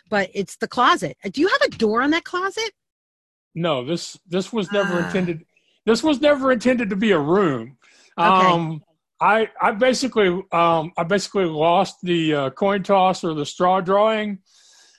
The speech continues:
Speaker 2: So I have a room with a clo-, with a,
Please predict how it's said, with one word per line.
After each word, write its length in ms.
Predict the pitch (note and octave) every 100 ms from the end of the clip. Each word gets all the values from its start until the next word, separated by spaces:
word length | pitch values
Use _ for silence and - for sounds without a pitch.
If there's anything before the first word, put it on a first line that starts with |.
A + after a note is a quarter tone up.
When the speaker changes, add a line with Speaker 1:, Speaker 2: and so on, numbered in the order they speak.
| -
Speaker 2:
So 420 | - F#3 F3 E3+
I 120 | E3
have 180 | F#3 G#3
a 60 | F3+
room 400 | E3+ G3 F#3+ F3+
with 180 | E3+ D3+
a 100 | D3
clo-, 360 | - G3 G3+
with 160 | E3+ D#3+
a, 240 | D#3 D3